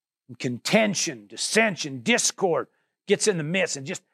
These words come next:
tears everybody apart. And the enemy just stands back and laughs at us. Come on now.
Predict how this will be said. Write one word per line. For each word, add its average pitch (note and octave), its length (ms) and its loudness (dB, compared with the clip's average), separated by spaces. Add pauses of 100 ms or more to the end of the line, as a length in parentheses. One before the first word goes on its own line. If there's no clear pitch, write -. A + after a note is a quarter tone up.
(200)
tears G3+ 340 4
everybody E3 460 2
apart. C3 400 -2 (500)
And F3 80 -2
the G3 60 2
enemy F#3+ 240 0
just D3+ 180 -4
stands D#3 280 -2
back C3+ 240 2
and C3 100 -6
laughs B2 260 -4
at G2+ 160 -10
us. - 80 -20 (640)
Come G#3+ 140 6
on D3+ 200 4
now. B2 240 0